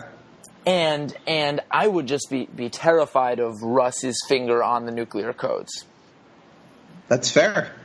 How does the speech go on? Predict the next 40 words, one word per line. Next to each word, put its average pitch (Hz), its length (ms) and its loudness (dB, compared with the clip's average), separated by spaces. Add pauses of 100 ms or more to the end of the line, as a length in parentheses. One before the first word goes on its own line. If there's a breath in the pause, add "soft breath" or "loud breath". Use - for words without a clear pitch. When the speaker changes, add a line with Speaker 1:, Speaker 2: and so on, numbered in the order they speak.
(220)
Speaker 1:
Then 262 140 8
I 262 60 2
Speaker 2:
That's 262 80 2
Speaker 1:
went 262 160 4
Speaker 2:
fair. 139 180 4
I 147 220 2 (1000)
Speaker 1:
Yeah, 170 160 8
go 151 140 4
on. 165 220 2 (520)
Speaker 2:
No, 214 80 8
I 202 200 6
agree 175 260 2
with 277 180 -2
you 120 140 4
on 113 120 2
that. 113 280 4
I, 123 460 4
I - 40 2
don't 131 340 2
know 139 260 4
if 135 160 -2
I'd 139 180 4
want 135 360 2 (760 loud breath)
his 135 240 2
finger 143 360 4
on 143 200 4
many 170 200 4
things, 110 920 -2
but 131 200 6
the 180 80 6
nuclear 160 400 4
codes 160 280 2
is 160 100 -4
one 190 160 4
of - 60 -2
them. 107 180 -4 (800 loud breath)
Speaker 1:
Then 220 140 6
I 269 80 2
went 247 240 0
to 202 320 4